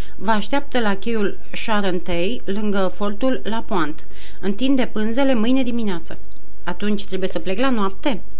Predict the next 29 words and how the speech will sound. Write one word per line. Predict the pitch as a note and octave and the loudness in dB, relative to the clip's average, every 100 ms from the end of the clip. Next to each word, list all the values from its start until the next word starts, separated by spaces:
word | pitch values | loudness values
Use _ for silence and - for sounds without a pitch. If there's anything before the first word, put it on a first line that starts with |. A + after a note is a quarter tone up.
| - - - - - - - | 0 0 0 0 0 0 0
„Ba | E3+ E3+ | 0 0
chiar | G#3+ G#3 | 0 0
acum, | - A3+ F3+ - - | 0 0 0 0 0
adică | F#3 F#3+ G3+ G3 E3+ | 0 0 0 0 0
după | F3 - | 0 0
ce | E3 A#3+ | 0 0
veți | B3 G#3+ - | 0 0 0
fi | F#3+ | 0
primit | - F#3+ A3+ | 0 0 0
instrucțiunile | A#3+ - F3 - F3 G#3+ A#3+ | 0 0 0 0 0 0 0
mele. | B3+ G#3+ C#3+ - - - - | 0 0 0 0 0 0 0
O | G3 | 0
să | G3+ G#3 | 0 0
vă | F#3+ | 0
însoțească | F#3+ F#3+ F3+ B3 A#3+ G#3 | 0 0 0 0 0 0
doi | G3 F#3+ | 0 0
oameni | F3+ G#3+ B3 | 0 0 0
pe | G#3+ | 0
care | G#3+ G3+ | 0 0
îi | F3 | 0
veți | F3+ F3 | 0 0
găsi | F3 A3 | -2 -2
la | G#3 | -2
poartă | D#3+ F#3 E3+ A3 | 0 0 0 -2
când | - G#3+ G#3 | -2 0 0
veți | F3 F#3 F#3 | 0 -2 0
ieși | E3 F#3+ | -2 0
de | G3 | 0
aici. | G3 D#3 - - | 0 0 0 0